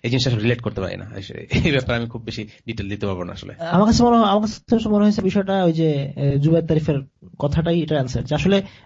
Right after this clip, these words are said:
Speaker 2: এক হাজার বছর আগে মুসলিমদের একটা ভিশন ছিল, এটা এখন নাই।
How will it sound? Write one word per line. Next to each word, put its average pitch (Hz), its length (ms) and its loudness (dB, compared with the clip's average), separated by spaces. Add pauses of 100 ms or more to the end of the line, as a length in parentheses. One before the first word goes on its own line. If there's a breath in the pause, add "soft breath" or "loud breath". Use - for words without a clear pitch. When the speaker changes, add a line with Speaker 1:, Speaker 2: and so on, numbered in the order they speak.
Speaker 2:
এক 147 80 0
হাজার 190 140 6
বছর 190 180 4
আগে 202 120 4
মুসলিমদের 180 540 0
একটা 185 220 -2
ভিশন 143 260 4
ছিল, 131 200 0 (180)
এটা 139 120 -8
এখন 139 160 2
নাই। 104 200 0